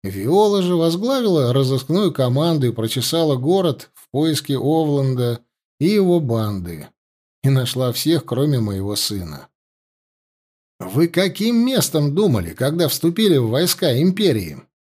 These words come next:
Постепенно, переходя на ор, распалялся я. «Славы захотели, мать вашу!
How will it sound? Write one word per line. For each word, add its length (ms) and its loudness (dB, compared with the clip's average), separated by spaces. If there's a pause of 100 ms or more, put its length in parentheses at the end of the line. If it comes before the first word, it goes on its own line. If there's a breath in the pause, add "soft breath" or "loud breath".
(140)
Постепенно, 680 -2
переходя 500 0
на 160 -2
ор, 380 0
распалялся 760 -4
я. 320 -4
«Славы 580 2
захотели, 560 -2
мать 340 0
вашу! 460 -6